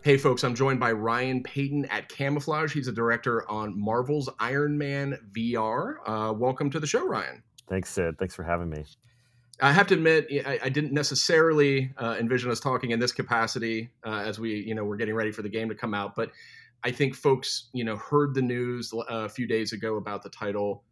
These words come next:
Speaker 1: uh, shifting out until further notice, and, uh, wanted to just check in with you and see how you and the, uh, the team at Camouflage are managing.
Speaker 2: Well, yeah, thank you. I mean, I appreciate the opportunity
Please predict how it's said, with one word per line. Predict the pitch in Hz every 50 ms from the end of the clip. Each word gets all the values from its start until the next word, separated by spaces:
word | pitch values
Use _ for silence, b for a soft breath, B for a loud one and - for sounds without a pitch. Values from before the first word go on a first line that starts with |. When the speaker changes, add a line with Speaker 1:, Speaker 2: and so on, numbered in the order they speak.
| _ _ _ _ -
Speaker 1:
uh, | 98 95 92
shifting | - - - 110 98 - - 98 92 90 -
out | 98 113 117 127 143 - -
until | 110 101 - 104 92
further | - 110 104 101 98 98
notice, | 98 101 104 110 135 156 156 - - -
and, | 117 110 107 107 104 107
uh, | 107 107 104 104 107 110 120
wanted | 139 156 165 160
to | 170
just | 151 156 170 - -
check | - - 180 180 -
in | 196 208
with | 202 190 190
you | - 113
and | 104 98
see | - - 139 127
how | 131 139 139 139 135 135 123
you | 107 120 127 131
and | 127 123
the, | - _ - 123
uh, | 120 113
the | 123 110
team | - - 123
at | 117 -
Camouflage | - 120 127 139 139 120 104 98 90 101
are | 98
managing. | 98 104 120 131 - 90 78 - _ _ _ _ _ _ _ _
Speaker 2:
Well, | - 147 131 156
yeah, | 156 120
thank | 101 - 113 120 117 -
you. | 117 104 101 98
I | 101 101
mean, | 101 98
I |
appreciate | 92 - 113 104 - 104 92 90
the | - 98
opportunity | 87 - 95 - - 104 98 95